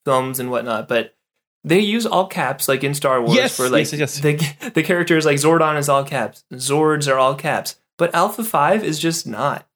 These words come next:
Speaker 1: Just, just the A is alpha, is, uh, capitalized, and I felt really bad about that. I mean, sure,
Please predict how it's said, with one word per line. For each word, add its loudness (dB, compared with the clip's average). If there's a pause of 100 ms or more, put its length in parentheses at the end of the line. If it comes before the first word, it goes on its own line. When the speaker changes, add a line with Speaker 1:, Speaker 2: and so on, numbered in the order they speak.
Speaker 1:
Just, -8
just -4
the -2
A 2
is 2
alpha, -2 (160)
is, -2
uh, -4 (160)
capitalized, -6
and -4
I -2
felt -4
really 0
bad 0
about -6
that. -10
I -8
mean, -4 (480)
sure, 2